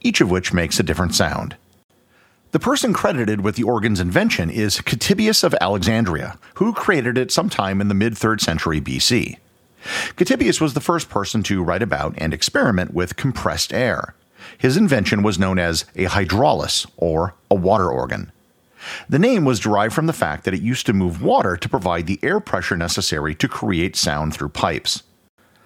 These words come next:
The water organ was the world's first keyboard instrument, and it was a staple of music from the period.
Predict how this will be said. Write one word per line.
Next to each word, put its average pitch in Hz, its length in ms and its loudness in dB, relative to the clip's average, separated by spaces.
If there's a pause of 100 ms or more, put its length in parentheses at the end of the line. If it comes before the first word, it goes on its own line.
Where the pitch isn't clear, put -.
(180)
The 120 80 -2
water 160 320 4
organ 87 380 2
was 107 180 2
the 127 80 4
world's 156 420 4
first - 400 0
keyboard 113 400 2
instrument, 95 520 2 (100)
and 98 200 0
it - 80 -2
was 117 160 2
a 120 60 0
staple 104 420 0
of 151 140 -2
music 107 280 -2
from 104 160 0
the 120 60 -2
period. - 460 -2